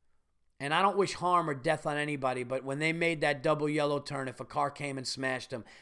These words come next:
I gotta tell you, I wouldn't, I don't know how much sympathy I'd have,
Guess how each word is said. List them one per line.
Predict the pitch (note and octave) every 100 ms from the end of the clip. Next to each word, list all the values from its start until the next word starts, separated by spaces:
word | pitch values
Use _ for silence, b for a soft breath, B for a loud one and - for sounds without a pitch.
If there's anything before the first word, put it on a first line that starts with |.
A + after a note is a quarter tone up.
| B
I | C3+
gotta | C3+ C3
tell | - C3
you, | B2+ A#2 -
I | C3
wouldn't, | C3+ C#3 C3+
I | C#3
don't | C#3
know | C#3
how | C3+
much | C3 A#2+
sympathy | C3+ A#2 A2 B2+
I'd | A#2 A#2
have, | A2